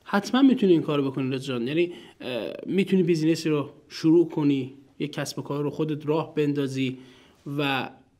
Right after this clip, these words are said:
شروع کنی به درآمدزایی و ایجاد اشتغال. یعنی این کار حتماً تشویق می‌شه. اه، واقعیت اینه که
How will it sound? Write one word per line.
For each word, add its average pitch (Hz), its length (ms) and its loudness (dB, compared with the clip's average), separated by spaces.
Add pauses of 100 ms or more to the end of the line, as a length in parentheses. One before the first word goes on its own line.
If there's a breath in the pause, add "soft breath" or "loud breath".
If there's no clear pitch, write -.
شروع 170 300 -4
کنی 190 180 -2
به 170 100 2
درآمدزایی 147 1000 0
و 151 300 -4 (280)
ایجاد 147 440 -2
اشتغال. 139 640 -4
یعنی 135 180 -4
این 147 120 -4 (140)
کار 160 180 -4
حتماً 139 340 -6
تشویق 143 440 -6
می‌شه. 110 440 -6 (460 loud breath)
اه، 139 120 -8
واقعیت 156 440 0
اینه 185 180 4
که 175 380 0